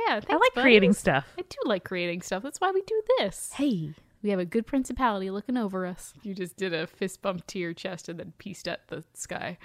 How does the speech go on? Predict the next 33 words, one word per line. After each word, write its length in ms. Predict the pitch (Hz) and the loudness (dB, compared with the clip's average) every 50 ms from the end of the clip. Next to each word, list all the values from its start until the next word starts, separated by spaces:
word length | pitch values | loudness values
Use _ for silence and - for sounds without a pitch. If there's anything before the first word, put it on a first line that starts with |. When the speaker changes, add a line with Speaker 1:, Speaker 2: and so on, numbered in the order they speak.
| - - - | -18 -8 -6
Speaker 1:
I 80 | - | -4
did. 260 | 175 160 160 135 - - | -2 0 0 0 0 -2
Speaker 2:
Just 140 | 190 147 - | -6 -8 -4
for 100 | - 196 | -2 -2
our 140 | 170 - - | -2 -2 -2
listeners' 440 | - - - - - - - - - - | -6 -8 -10 -12 -12 -12 -12 -10 -4 -2
Speaker 1:
I 60 | 180 | -2
Speaker 2:
sake. 40 | 165 | 0
Speaker 1:
did. 200 | - 151 143 139 - - - _ _ _ _ | 2 0 0 -2 -4 -10 -20 _ _ _ _
And 120 | - 180 170 | 0 2 6
Speaker 2:
Cool. 20 | |
Speaker 1:
now 220 | 170 165 160 160 156 | 6 8 8 8 6
when 120 | 165 160 156 | 6 4 4
I 100 | 156 156 | 2 2
see 160 | - - 180 | 0 -2 0
football 460 | - 180 170 - 160 151 147 147 147 | 2 2 2 4 4 4 4 4 2
people 240 | - - 160 - 156 | 0 -2 -2 -2 -2
doing 260 | 151 - 147 143 143 147 | -2 -2 -2 -2 -2 -2
that, 200 | 143 139 - - - - | -2 -4 -4 -6 -10 -16
football 300 | - - 175 175 - _ _ _ | -4 -2 -2 -2 -2 _ _ _
p-, 120 | - 185 180 | -2 -2 0
players, 400 | - 233 - - 185 165 - - - - - - - - | 2 2 2 4 2 2 0 -4 -10 -16 -16 -16 -4 0
I, 240 | - 160 151 147 - | 4 4 4 4 2
in 80 | - 185 | 0 0
fact, 280 | - - 147 165 - - - - - - | 2 2 0 0 0 -6 -12 -12 2 6
I 180 | 160 165 160 | 8 8 8
will, 360 | 165 170 175 170 165 165 165 165 226 | 8 8 8 8 8 6 6 6 8
Speaker 2:
I 60 | 226 | 8
love 180 | 220 151 - 269 | 10 10 10 8
Speaker 1:
uh, 100 | - 202 | 8 6
Speaker 2:
those 140 | 190 - | 6 4
football 300 | - 208 - - 214 202 | 2 0 2 4 4 4
people. 360 | 196 233 226 - - 262 285 | 4 4 2 2 2 0 0